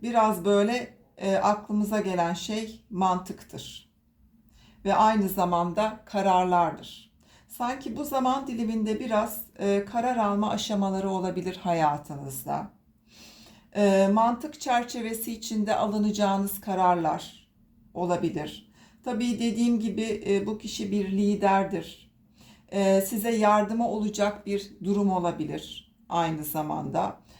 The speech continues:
ve alınacak kararlar. Tabii ki kişilik kartı olduğu için hayatınıza girebilecek birini de temsil edebilir bakın bu kişi.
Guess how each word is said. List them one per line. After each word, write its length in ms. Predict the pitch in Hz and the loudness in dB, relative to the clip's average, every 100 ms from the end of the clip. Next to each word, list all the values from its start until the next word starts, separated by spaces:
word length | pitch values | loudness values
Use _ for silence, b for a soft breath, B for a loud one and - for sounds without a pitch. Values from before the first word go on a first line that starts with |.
| b | b
ve 260 | 208 220 226 | 0 0 0
alınacak 680 | 214 202 202 196 196 202 - | 0 2 2 2 0 -4 -4
kararlar. 840 | 202 180 165 160 - - - _ _ _ _ b b b b b b | 0 2 2 -2 -6 -8 -20 _ _ _ _ b b b b b b
Tabii 380 | 254 247 262 254 | -4 -2 -2 -6
ki 280 | - 254 247 | -6 -6 -6
kişilik 520 | - - 240 262 - | -8 -6 -6 -6 -4
kartı 400 | 254 233 233 269 | 2 2 0 -4
olduğu 360 | 247 240 240 | -4 -4 -6
için 520 | 262 254 - 240 - - | -8 -8 -6 -4 -6 -6
hayatınıza 840 | 208 208 214 220 220 226 220 254 | 0 4 6 4 0 -8 -6 -6
girebilecek 840 | 208 185 196 196 202 202 254 254 | -4 0 0 0 0 0 -4 -6
birini 340 | 185 180 180 208 | -4 -2 0 0
de 160 | 202 | -2
temsil 420 | 196 160 139 - 139 | -2 -8 -8 -8 -8
edebilir 540 | 135 139 - 135 131 | -6 -6 -8 -8 -10
bakın 380 | 131 127 - - | -10 -10 -10 -8
bu 100 | 135 | -8
kişi. 460 | - 123 - - | -10 -12 -10 -12